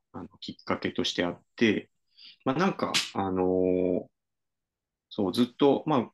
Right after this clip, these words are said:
このポッドキャストは必ずしも小説のことばっかりやってたわけでは全然ないけど、あのー、こう、まあ、ずっと自分の頭の片隅にはなんか小説への興味が、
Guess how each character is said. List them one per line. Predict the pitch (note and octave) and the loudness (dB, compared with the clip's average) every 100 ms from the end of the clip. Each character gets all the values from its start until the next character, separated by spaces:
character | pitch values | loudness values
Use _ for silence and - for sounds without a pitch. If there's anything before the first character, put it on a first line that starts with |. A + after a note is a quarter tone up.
| - | -4
こ | F3 | 0
の | G3+ | 2
ポ | G3+ | 2
ッ | F#3+ | 0
ド | G3 | 2
キ | G3+ | 0
ャ | |
ス | G3+ | 2
ト | A2+ | 4
は | F2 F2 - _ - | 4 2 -6 _ -8
必 | B2 B2 B2+ | 0 4 4
ず | |
し | A#2+ | 2
も | F2 | 0
小 | - F#2 | 0 0
説 | F#2 - | -2 -2
の | F#2+ F#2+ F#2+ F#2+ | -2 0 -2 -2
こ | G2 | -2
と | G2 | -2
ば | F2 | -4
っ | |
か | - | -2
り | E2+ | 0
や | E2 | 0
っ | |
て | - | 0
た | F2 | -2
わ | |
け | E2+ | 0
で | E2+ | 0
は | |
全 | F2 F#2 | 0 -2
然 | F#2 | -2
な | F#2+ | -2
い | F2+ | -2
け | - | -2
ど、 | F#2 A2+ - - _ _ _ _ _ _ _ _ _ _ - | 2 2 2 -6 _ _ _ _ _ _ _ _ _ _ -2
あ | G#2 F#2 | 0 0
の | F#2 F2 E2+ E2+ - | -2 -2 -2 -2 -4
ー、 | - - - - - - _ _ | -8 -14 -20 -18 -20 -20 _ _
こ | - - - - - - - - - | -10 -6 -4 -4 -4 -4 -6 -8 -12
う、 | - | -4
ま | C#3+ | -2
あ、 | |
ず | B2+ | 0
っ | C3 | 2
と | C3+ | 2
自 | C3 | 4
分 | C3 | 4
の | B2+ A#2+ | 6 4
頭 | - A#2+ A#2 | 2 2 4
の | A#2 A2+ | 4 2
片 | - G#2+ | -2 -4
隅 | - A2+ | 2 2
に | G#2 | 2
は | |
な | F2+ | 0
ん | F#2+ | -4
か | |
小 | F2+ G2 | -2 0
説 | F#2 F#2+ - G2+ | 2 2 4 4
へ | |
の | F2+ E2+ | 4 0
興 | - F2 | 0 0
味 | E2+ | 0
が、 | - D#2+ | -4 -6